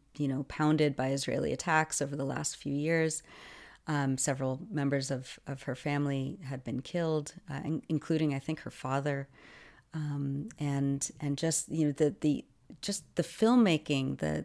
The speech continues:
the beautiful cinematography, um, along with this, this very stunning story that this woman had to tell, I, I thought was really beautiful. And,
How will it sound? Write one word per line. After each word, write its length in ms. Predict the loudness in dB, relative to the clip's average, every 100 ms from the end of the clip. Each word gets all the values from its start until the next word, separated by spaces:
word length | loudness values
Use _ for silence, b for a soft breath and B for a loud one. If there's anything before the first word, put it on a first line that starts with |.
| -2
the 100 | -2
beautiful 680 | -2 -2 0 0 0 0 2
cinematography, 1080 | 2 2 2 0 -2 0 0 -2 -2 -4 -6 b b b b -8
um, 400 | -4 -2 -2 -4
along 320 | -2 0 2 2
with 180 | 0
this, 300 | -2 -2 -4 -6 -8
this 180 | -8
very 600 | -2 0 2 2 2 -2 -6 _ -8
stunning 680 | 0 2 4 4 6 4 2
story 600 | -2 0 0 -2 -4 -8 b b b -6
that 140 | -4
this 220 | -4 -4
woman 220 | -2 -2
had 200 | -4 -8
to 80 | -8
tell, 380 | -8 -4 -4 -6
I, 300 | -12 -14 -12
I 40 | -8
thought 280 | -6 -6
was 200 | -6 -6
really 200 | -6 -8
beautiful. 580 | -8 -8 -10 -8 -8 -8
And, 320 | -6 -4 -6